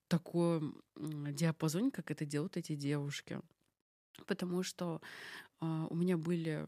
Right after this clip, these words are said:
молодые люди, которые ухаживали за мной, предлагали замужество намного, м, богаче, и,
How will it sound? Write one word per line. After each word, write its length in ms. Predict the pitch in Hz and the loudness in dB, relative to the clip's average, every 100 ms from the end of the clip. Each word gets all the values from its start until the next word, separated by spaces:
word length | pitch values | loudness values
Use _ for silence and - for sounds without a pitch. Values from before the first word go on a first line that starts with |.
| - - | -6 -2
молодые 380 | 160 160 156 | 0 0 -2
люди, 380 | 156 165 254 240 | -2 -2 -2 -2
которые 260 | 226 - 170 | -4 -4 -6
ухаживали 440 | - 180 175 165 | -2 -4 -2 -4
за 100 | 160 | -2
мной, 120 | 160 156 | -2 -2
предлагали 800 | - - 160 165 170 165 160 156 | -6 -6 -4 -2 -2 0 -2 -4
замужество 600 | - 160 165 240 311 - | -4 0 0 0 -2 0
намного, 560 | 175 165 190 185 175 - - - | 2 4 2 2 -2 -4 -12 -16
м, 540 | - - - - - - | -14 -14 -12 -12 -12 -10
богаче, 760 | - 156 165 170 214 254 - | -8 -2 -2 0 0 -2 -4
и, 360 | - - 160 | -6 -4 -4